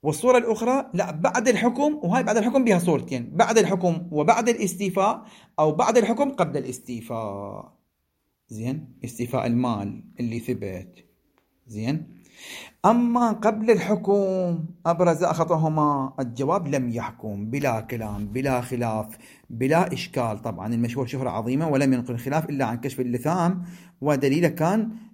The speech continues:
آه، مو تام. وبالإضافة للنص، مم، جميل بن دراج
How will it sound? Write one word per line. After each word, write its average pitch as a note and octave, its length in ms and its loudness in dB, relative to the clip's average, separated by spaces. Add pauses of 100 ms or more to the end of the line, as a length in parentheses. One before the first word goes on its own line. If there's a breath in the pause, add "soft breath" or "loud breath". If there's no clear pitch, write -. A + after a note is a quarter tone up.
(120)
آه، C3+ 160 2
مو D3 180 2
تام. A2 600 -4 (320 loud breath)
وبالإضافة C#3 840 0
للنص، C#3 840 0 (1120)
مم، A#2 480 0
جميل B2+ 280 2
بن B2 160 2
دراج A2+ 540 -2